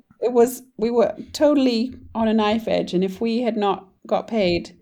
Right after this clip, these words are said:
uh, there, we, we would have been in a really tricky situation for sure. So it was definitely risky,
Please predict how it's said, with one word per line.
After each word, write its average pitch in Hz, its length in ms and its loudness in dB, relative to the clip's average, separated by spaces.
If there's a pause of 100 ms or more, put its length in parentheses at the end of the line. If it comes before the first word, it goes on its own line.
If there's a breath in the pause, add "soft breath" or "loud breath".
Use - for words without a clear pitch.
(640 soft breath)
uh, 175 220 0
there, 185 200 0 (200)
we, 214 120 -2
we 247 360 -4
would 302 180 0
have 302 80 0
been 285 420 2 (760)
in 240 140 -4
a 220 80 -2
really 240 380 -4
tricky 294 360 -4
situation 254 800 -4
for 190 160 -10
sure. 185 320 -4
So 196 120 -6
it 254 100 -4
was 269 180 -4
definitely - 640 -6
risky, 190 680 -6